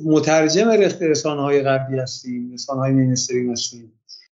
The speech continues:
یا در واقع اگه چیزی تولید می‌کنیم دچار ضعف بنیادی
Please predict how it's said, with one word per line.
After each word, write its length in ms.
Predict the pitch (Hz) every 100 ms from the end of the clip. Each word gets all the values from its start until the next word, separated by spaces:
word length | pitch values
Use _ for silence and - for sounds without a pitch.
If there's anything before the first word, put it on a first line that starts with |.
| _ -
یا 500 | 165 208 240 240 233
در 200 | 214 185
واقع 140 | 190
اگه 160 | 214 196
چیزی 300 | - 233 220
تولید 300 | 180 170 170
می‌کنیم 480 | 160 139 156 175 175
دچار 340 | 156 151 156
ضعف 220 | 143 143 -
بنیادی 500 | 131 123 117 113 120